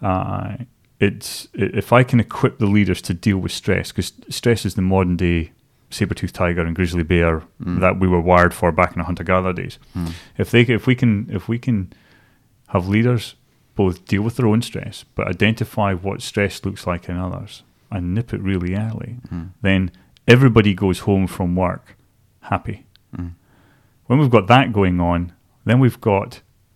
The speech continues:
Speaker 1: mums and dads at home that are happy,
Speaker 2: Mm.
Speaker 1: and they create a better environment for their children. And then we break the cycle then of that stress coming home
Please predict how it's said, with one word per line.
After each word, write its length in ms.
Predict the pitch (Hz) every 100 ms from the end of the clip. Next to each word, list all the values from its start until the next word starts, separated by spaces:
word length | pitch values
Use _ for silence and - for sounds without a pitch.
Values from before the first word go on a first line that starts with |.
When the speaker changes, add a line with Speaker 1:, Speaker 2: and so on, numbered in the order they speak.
| _ _ _ _
Speaker 1:
mums 280 | 110 107 98
and 120 | 92 90
dads 320 | 95 90 98
at 80 | 104
home 440 | - 120 90 85 _
that 120 | - 98
are 80 | 87 -
happy, 400 | 107 98 107 104 -
Speaker 2:
Mm. 260 | 95 92 85 - _ _ _ -
Speaker 1:
and 100 | 101
they 40 | 104
create 280 | - 113
a 40 | 104
better 460 | 90 101 101 95 - _ -
environment 580 | 98 101 107 101 90 73
for 180 | - 92
their 120 | 87
children. 480 | - 113 101 85 - _ _ _ _ _ _ _ _ _ _ -
And 300 | 98 95 98
then 80 | 95
we 100 | 104
break 300 | 90 117 123
the 80 | 127
cycle 440 | - 123 - 104
then 240 | 101 98
of 120 | 95 92
that 180 | 101
stress 300 | - - 110 -
coming 280 | 101 92
home 440 | 87 110 92 92